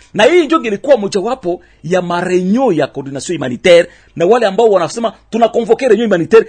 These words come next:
ni kusaidia kupana mashauri ma organization zote ambao zina intervenir kwa mazoni zi, ambao ziko na masensibilité sawa na hizi, kusudi ya kuwaelekeza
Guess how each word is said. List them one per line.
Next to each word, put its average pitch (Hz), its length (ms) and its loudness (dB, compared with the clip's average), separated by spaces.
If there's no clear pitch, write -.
ni 202 100 0
kusaidia 208 600 -4
kupana 240 360 -8
mashauri 202 480 -2
ma 180 100 -6
organization 180 460 -4
zote 220 240 -2
ambao 175 400 2
zina 185 200 -6
intervenir 185 340 -4
kwa 165 100 -18
mazoni 196 240 -4
zi, 165 140 -10
ambao 156 300 -2
ziko 202 160 -6
na 185 60 -6
masensibilité 147 580 -12
sawa 196 180 -4
na 147 80 -4
hizi, 233 400 -6
kusudi 254 340 -8
ya 202 60 0
kuwaelekeza 180 680 -2